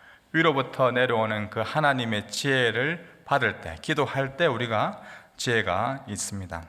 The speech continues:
야고보는 야고보서를 시작하면서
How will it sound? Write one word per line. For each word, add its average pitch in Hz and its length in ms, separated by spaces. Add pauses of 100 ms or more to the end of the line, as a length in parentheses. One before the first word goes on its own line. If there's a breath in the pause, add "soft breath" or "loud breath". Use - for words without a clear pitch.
(800)
야고보는 123 380
야고보서를 131 520
시작하면서 139 880